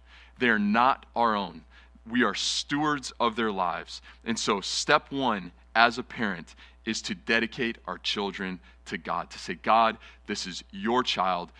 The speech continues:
for your purpose." So hard for me to do. And yet it's what the s-, the, what Solomon is giving us ancient wisdom to do. So I know you guys dedicate, uh, children here.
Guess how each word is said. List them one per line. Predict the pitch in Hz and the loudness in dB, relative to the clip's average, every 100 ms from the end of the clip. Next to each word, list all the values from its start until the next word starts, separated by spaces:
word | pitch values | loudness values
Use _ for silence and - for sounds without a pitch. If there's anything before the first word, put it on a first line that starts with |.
| - - | -20 -20
for | - 110 95 | -10 -4 -4
your | 85 92 107 | -4 -2 -2
purpose." | - 92 85 - - - - - _ _ _ _ _ _ _ | -2 -8 -10 -14 -16 -18 -18 -20 _ _ _ _ _ _ _
So | - - - 156 160 | -4 -2 2 2 2
hard | - 135 123 | 2 0 0
for | - | -4
me | 98 87 | -6 -6
to | |
do. | 85 - 82 - - - - - - _ 98 | -10 -14 -16 -20 -20 -20 -20 -20 -20 _ -4
And | 101 | -2
yet | 98 | -2
it's | 95 - | -4 -2
what | 117 - - - _ _ _ - | -2 -2 -10 -20 _ _ _ -10
the | |
s-, | 104 - - - | -6 -4 -6 -8
the, | 95 90 87 | -6 -6 -6
what | 101 104 - | -4 -4 -6
Solomon | - - 101 104 98 87 85 - | -10 -4 -2 -2 -4 -6 -10 -12
is | 92 | -10
giving | 101 90 87 | -8 -6 -8
us | - - _ | -10 -16 _
ancient | 107 110 - 113 98 | -4 -2 -2 -4 -4
wisdom | 92 87 - 82 80 | -8 -8 -10 -12 -12
to | - | -14
do. | 85 82 - - - - - | -12 -12 -14 -20 -18 -18 -12
So | - 120 107 104 | -2 2 2 0
I | 113 | 2
know | 120 | 4
you | 147 147 | 4 4
guys | 147 123 - | 0 0 -2
dedicate, | 123 123 - 160 151 - - | 0 0 0 -2 -2 -6 2
uh, | 117 101 | 4 4
children | - 135 135 151 | 2 0 0 -2
here. | 147 160 175 | -2 -2 -2